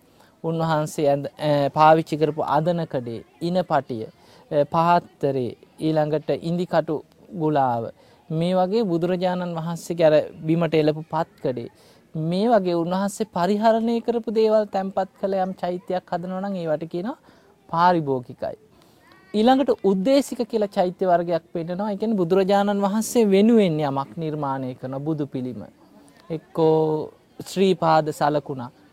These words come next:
ධර්ම චක්‍රයක්. මේ වගේ බුදුරජාණන් වහන්සේව නියෝජනය කරන්න යමක් සකස් කරලා වන්දනා කරනවට කියන උද්දේශික. මේ අතරින් <clears throat>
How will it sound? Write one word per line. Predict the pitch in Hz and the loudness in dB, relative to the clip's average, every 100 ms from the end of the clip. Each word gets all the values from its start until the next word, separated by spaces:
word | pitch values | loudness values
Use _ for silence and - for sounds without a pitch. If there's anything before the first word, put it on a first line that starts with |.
| _ | _
ධර්ම | 151 170 196 | 2 4 2
චක්‍රයක්. | 185 156 - - 127 110 - _ _ _ | -2 -6 -10 -8 -6 -6 -12 _ _ _
මේ | 165 196 | -2 0
වගේ | 214 220 240 | 2 2 0
බුදුරජාණන් | 190 185 202 202 208 208 202 | 0 0 2 4 2 2 -2
වහන්සේව | 196 208 202 226 214 | -2 -2 -2 -2 0
නියෝජනය | 180 175 220 254 214 185 | 0 -2 0 0 -2 -4
කරන්න | 175 170 165 156 | -6 -6 -6 -4
යමක් | 151 151 - _ _ _ | -4 -4 -8 _ _ _
සකස් | - 147 202 - | -6 0 0 0
කරලා | 190 165 151 | 0 2 2
වන්දනා | 151 156 151 147 | 0 -2 -4 -6
කරනවට | 151 143 135 | -8 -8 -8
කියන | 175 220 | -8 -8
උද්දේශික. | 170 131 117 117 - - _ - - - _ | -6 -6 -8 -10 -18 -20 _ -20 -20 -20 _
මේ | - 185 226 262 | -4 0 2 2
අතරින් | 226 175 156 202 349 - _ | 0 0 0 -2 -6 -12 _
<clears throat> | 156 | -14